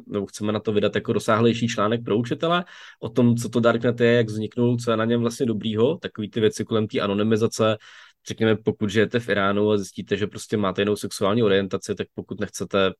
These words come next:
prostě jako podlehnout nějaké jako brutální represi, eh, tak vlastně nemáte jinou šanci než Darknet nebo nějaký V P N ky, abyste si tady o tom něco jako přečetli a dozvěděli jste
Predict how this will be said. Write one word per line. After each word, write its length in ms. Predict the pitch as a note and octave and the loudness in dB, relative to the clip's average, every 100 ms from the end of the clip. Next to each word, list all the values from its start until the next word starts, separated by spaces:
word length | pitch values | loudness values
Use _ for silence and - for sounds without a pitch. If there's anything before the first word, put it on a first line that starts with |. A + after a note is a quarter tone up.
| - | -16
prostě 280 | G#2 - F#2+ | -18 -8 -8
jako 140 | G#2+ - | -8 -4
podlehnout 480 | G2+ F2 G2 F2 | 0 0 0 -2
nějaké 240 | F2+ E2+ G2+ | -2 -2 -4
jako 180 | F2+ G#2 | -4 -4
brutální 500 | F#2+ F#2 F#2+ G2+ G2+ | -6 -2 0 2 0
represi, 440 | F#2 F#2+ - G2 | 0 -2 -2 0
eh, 200 | F2+ - F#2+ F#2 F#2 E2 - | 0 0 -2 -2 -4 -6 -6
tak 180 | F#2+ - | -6 -4
vlastně 260 | F2+ - G2 | -8 -4 -2
nemáte 340 | F#2+ F#2 G2 | -2 -2 -2
jinou 180 | F#2+ G2 | -2 -2
šanci 380 | G2+ F2+ G2+ F#2 | -4 -4 -2 -2
než 140 | F#2 - - - - | -2 -8 -18 -18 -4
Darknet 400 | F2+ F2+ G2+ F2 | -2 -2 -2 -2
nebo 180 | G2 G2 | 0 0
nějaký 280 | F#2 - G#2 | 0 0 0
V 100 | F2+ | 2
P 140 | G#2 | 0
N 140 | G2+ | 0
ky, 100 | F#2+ | 0
abyste 260 | F#2+ G2+ - | 0 -2 -6
si 160 | - G2 | -8 -4
tady 180 | F#2+ F#2 | -2 -2
o 80 | G2+ | -4
tom 160 | G2+ | -6
něco 240 | F#2 - F#2+ | -6 -4 -4
jako 200 | - A#2 | -4 -8
přečetli 440 | G2+ - - F#2+ | -8 -8 -2 0
a 20 | |
dozvěděli 460 | F2+ F2 F#2 F#2 F#2 | 0 -2 -2 -2 -4
jste 160 | - | -6